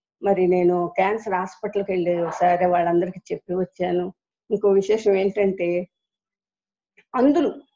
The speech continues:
ఆ అందులు హాస్టల్కి వెళ్ళాను, చెప్పమన్నారు, వెళ్ళాను, వెళ్తా అనుకున్నా. అసలు ఆ అందులకి నేను ఎలా చెప్పగలుగుతాను క్లాస్ అనుకున్నా. కానీ అక్కడ కా-, నేను కాదు చెప్పేది, పత్రిసారే మనతో చెప్పిస్తారు అనేది అర్థమైంది.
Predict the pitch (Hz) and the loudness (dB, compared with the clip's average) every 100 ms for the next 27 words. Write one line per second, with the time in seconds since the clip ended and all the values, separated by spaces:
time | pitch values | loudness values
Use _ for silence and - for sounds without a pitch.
0 | _ _ _ _ _ _ _ _ - 254 | _ _ _ _ _ _ _ _ -2 0
1 | 220 208 262 302 277 233 233 233 226 _ | 2 0 0 -2 -2 -2 -4 -6 -10 _
2 | 277 302 - 302 277 196 175 165 160 - | -2 -2 -2 -2 0 0 0 -2 -4 -10
3 | - _ _ _ _ 220 220 240 226 185 | -20 _ _ _ _ -2 -2 -2 0 2
4 | 185 208 320 214 202 214 196 190 302 220 | 0 -2 -2 0 2 2 2 0 0 0
5 | 185 220 233 190 202 185 151 _ _ - | 0 2 0 0 0 -2 -4 _ _ -14
6 | 285 339 294 208 247 349 370 339 277 196 | -4 0 0 0 -2 -2 0 0 2 2
7 | 240 311 302 311 294 277 285 269 262 220 | 0 0 -2 -2 -4 -2 -2 -2 0 0
8 | 226 240 240 - - - _ _ _ _ | 0 -2 -6 -6 -10 -14 _ _ _ _
9 | _ _ - 185 202 226 196 190 - 190 | _ _ -6 -2 0 2 2 2 -4 -6
10 | - 226 180 - 196 208 277 294 196 190 | -2 0 0 2 4 4 4 2 2 -2
11 | - - 208 202 170 _ _ _ _ - | -4 0 -2 -2 -6 _ _ _ _ -10
12 | 170 - 180 190 185 220 220 180 190 165 | -10 -10 -6 -2 0 0 -2 -2 -6 -8
13 | - 175 - 190 180 175 180 180 202 214 | -10 -12 -4 0 2 2 0 -2 -4 -2
14 | 196 185 240 208 262 | 0 0 0 -2 -2